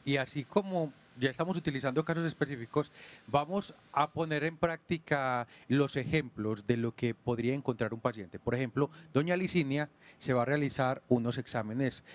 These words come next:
porque ella dice, bueno, ya, ya le dijeron que, eh, no es prediabética, sino diabética, que no queremos que sea así, pues, doña Licinia, pero para que lo tengamos. ¿A qué se tendría que enfrentar ella? ¿Qué posibilidades de exámenes encontraría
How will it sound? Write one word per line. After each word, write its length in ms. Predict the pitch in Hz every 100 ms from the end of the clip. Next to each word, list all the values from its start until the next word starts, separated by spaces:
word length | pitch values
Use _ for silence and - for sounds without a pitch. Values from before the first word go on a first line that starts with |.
| - -
porque 720 | 117 - - 113 104 104 104
ella 320 | 110 110 120 131
dice, 580 | 131 123 - 131 131 123
bueno, 220 | 123 104
ya, 180 | 104 110
ya 120 | 117
le 80 | 123
dijeron 240 | 143 156 139
que, 320 | 131 113 117
eh, 80 | 123
no 140 | 120 123
es 80 |
prediabética, 640 | - 147 135 131 165 165 127
sino 240 | 113 98
diabética, 400 | 107 123 - - _
que 120 | 123
no 180 | 104 107
queremos 320 | 107 110 113
que 100 | -
sea 120 | 90 90
así, 200 | 110 110 - - -
pues, 140 | 113
doña 220 | 113 110
Licinia, 400 | 98 92 113 92 - -
pero 120 | 110
para 200 | 107 104
que 80 | 104
lo 60 | 101
tengamos. 480 | 113 107 95 87 - - - -
¿A 80 | 139
qué 100 | 151
se 80 | 156
tendría 280 | 160 143 135
que 120 | 151
enfrentar 360 | 139 139 139
ella? 260 | 135 101 98
¿Qué 180 | - 147
posibilidades 760 | 175 165 160 131 123 120 147
de 80 | 131
exámenes 640 | - 139 127 139 151 147 - - - -
encontraría 960 | 151 147 160 165 165 165 160 139 151